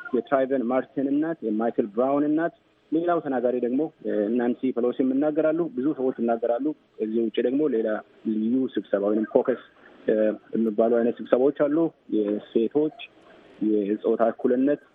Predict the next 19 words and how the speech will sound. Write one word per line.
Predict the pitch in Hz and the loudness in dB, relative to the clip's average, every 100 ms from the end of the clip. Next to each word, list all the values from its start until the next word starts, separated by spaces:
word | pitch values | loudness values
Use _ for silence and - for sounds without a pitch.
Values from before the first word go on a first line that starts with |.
| _ _ - - - - - | _ _ -20 -20 -20 -20 -10
እና | 107 98 104 | -6 -2 0
የወጣቶች | 104 101 131 - 139 113 95 - - - | 0 0 0 0 -2 -2 -6 -10 -20 -10
እና | - 123 | -2 0
ብዙ | 135 151 | 0 0
ተናጋሪዎች | 139 123 113 120 123 | 0 0 0 0 -2
ይገኛሉ። | 117 107 127 123 143 | -4 -2 0 0 -2
ኮከሶችም | 117 110 107 107 117 | -2 -4 -4 -2 -2
ይኖራሉ | 113 127 117 113 | 0 2 2 0
ብዬ | 110 120 | -2 0
እገምታለሁ። | 117 117 117 110 117 151 - _ _ _ | 0 0 -2 0 0 0 -4 _ _ _
እንግዲህ፣ | - 104 110 - | -6 -2 0 -2
እ፣ | - 107 104 104 - - | 0 2 2 0 -6 -8
ጊዜ | 110 110 117 | -4 0 0
ስናገኝና | 113 110 110 123 127 151 | -2 -2 0 0 2 0
እያንዳንዱን | 123 110 104 104 107 107 | 0 0 -2 -2 0 0
ማግረ-፣ | 107 107 104 | 2 0 0
ማድረግ | 95 101 104 110 | -2 -2 0 0
ባንችልም፣ | 107 110 127 165 - _ _ - - - - - - - | 0 0 0 -2 -4 _ _ -10 -10 -14 -20 -20 -20 -14
እ፣ | - | -6